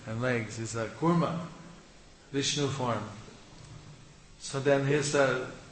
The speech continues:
followers are still doing that puja. So Lord Chaitanya, five hundred years ago, went to that place.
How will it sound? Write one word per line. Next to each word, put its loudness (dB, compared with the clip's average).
followers 4
are -2
still 0
doing -6
that -6
puja. -4
So -8
Lord 8
Chaitanya, 6
five 4
hundred 4
years 2
ago, -2
went -2
to -4
that -6
place. -10